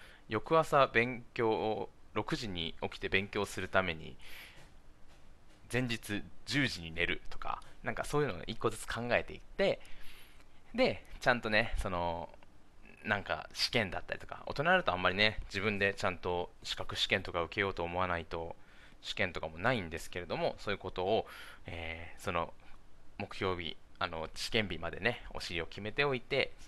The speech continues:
何ポイント貯めてやるんだみたいな。貯まったポ-、から受かるというわけではないし、溜まっ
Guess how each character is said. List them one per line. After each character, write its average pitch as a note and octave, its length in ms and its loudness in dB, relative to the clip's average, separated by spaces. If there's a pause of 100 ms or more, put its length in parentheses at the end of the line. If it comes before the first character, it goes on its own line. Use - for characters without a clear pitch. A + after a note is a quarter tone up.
(160)
何 A2+ 220 8
ポ A2+ 180 6
イ G#2 40 2
ン G2 40 -4
ト - 100 -4
貯 - 160 0
め A#2 80 2
て A#2 120 0
や A2+ 60 6
る A2 80 -4
ん F#2+ 80 -4
だ - 80 -8
み - 60 -12
た - 100 -12
い - 40 -4
な。 - 60 -4 (680)
貯 E3+ 120 4
ま A3+ 80 8
っ B3 80 4 (760)
た A3 320 8 (140)
ポ-、 - 120 -6 (220)
か D#3+ 180 8
ら B2 320 10 (480)
受 C3+ 100 0
か F#3+ 100 10
る D3+ 100 6
と - 80 4
い G#2+ 60 8
う - 20 6
わ A2+ 100 10
け G2 140 4
で F#2 80 2
は F2 100 -2
な G#2+ 140 6
い G2 80 2
し、 F#2+ 260 -2
溜 B2+ 120 4
ま D#3+ 100 8
っ F3 60 0